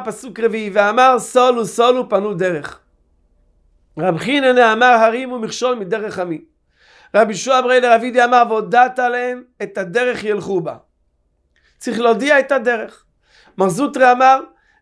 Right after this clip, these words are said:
"והזהרתם", הזהרתם זה לשון הפרשה, "והזהרתם את בני ישראל מטומאתם". רב אשי אמר, "ושמרתם את משמרתי",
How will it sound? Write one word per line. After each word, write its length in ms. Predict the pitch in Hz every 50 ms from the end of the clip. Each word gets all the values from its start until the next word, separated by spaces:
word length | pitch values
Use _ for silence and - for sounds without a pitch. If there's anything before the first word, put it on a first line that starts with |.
| _ -
"והזהרתם", 1300 | 156 160 185 170 160 262 285 277 226 170 165 175 247 233 226 208 196 - - 262 277 269 240 190 147 131 - _ _ _ _ -
הזהרתם 420 | 202 180 196 180 - 226 220 214 190
זה 80 | 202
לשון 280 | 196 185 - 233 220 208
הפרשה, 500 | 196 - - 233 196 180 - 240 190 151 - - _ _ _ _ _ _ _ _ _ - _ _ -
"והזהרתם 760 | 202 233 226 233 202 175 196 226 214 180 - 269 285 294 285 262
את 100 | 220 185
בני 200 | 185 208 220 247
ישראל 440 | 262 254 220 175 - 220 233 254 247
מטומאתם". 580 | 226 220 165 - 226 196 180 170 - - 127 - _ _ _ _ _ _ _ _ _ _ _ _ _ _ _ _ _ _ _ _ -
רב 140 | 170 170 190
אשי 420 | 208 226 220 - - 240 233 233
אמר, 200 | 240 262 262 262
"ושמרתם 640 | 247 233 - - 214 208 202 190 190 262 277 277 254
את 120 | 240 -
משמרתי", 760 | 226 214 185 - - 185 170 151 139 - 285 277 269 254 254